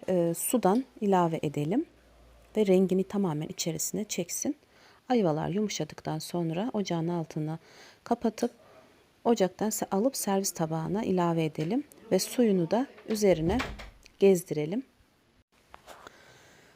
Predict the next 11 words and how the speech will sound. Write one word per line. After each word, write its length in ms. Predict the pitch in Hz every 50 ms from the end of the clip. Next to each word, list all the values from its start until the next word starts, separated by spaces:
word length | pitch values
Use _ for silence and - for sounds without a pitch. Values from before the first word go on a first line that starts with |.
| _ _ _ _ _ _ _
Ortalarına 720 | - 262 269 262 - - 202 175 170 160 160 156 160 165 175
kaymak 480 | - - 240 247 233 190 151 156 -
ilave 400 | - 156 151 151 147 151 151 143 -
edip 400 | - 175 170 175 202 - - _
toz 200 | - 302 277 196
Antep 300 | 165 165 165 - - -
fıstığıyla 580 | - 208 - - - - 156 143 - - - -
da 80 | -
süsleyip 560 | 151 - - 262 240 - - - 185 196 190 -
servisini 640 | - - 202 175 147 151 - - - 160 170 170
yapalım. 380 | 160 160 - - - - -